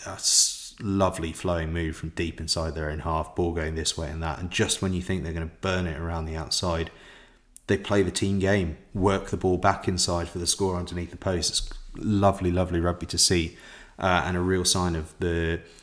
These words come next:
the kind of style they wanna play as well, and the sort of spirit that obviously exists where they wanna go team first at all times. Um, but Bloxham, of course, are a top side as well, so that one's one to look out for.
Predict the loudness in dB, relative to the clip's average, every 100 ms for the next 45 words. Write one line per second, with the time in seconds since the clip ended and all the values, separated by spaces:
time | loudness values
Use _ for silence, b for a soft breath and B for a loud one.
0 | B -6 -2 2 4 4 4 4 0 -2
1 | -4 -2 -2 0 0 -2 -2 -2 -2 -2
2 | -4 -4 -2 -2 -2 -6 -6 -4 -2 -2
3 | -2 -2 -2 -2 -2 -4 -4 -4 -4 -4
4 | -4 -2 0 0 -2 -4 -4 -4 -2 -2
5 | -2 -4 -10 B B B B B 2 2
6 | 2 0 -2 -2 -2 -2 -4 -2 -4 -2
7 | -4 -6 -10 -8 -8 -6 -4 -2 -2 -2
8 | -2 -2 -6 -10 _ _ -2 -2 -4 -6
9 | -6 -8 -6 -8 -4 -4 0 -2 -2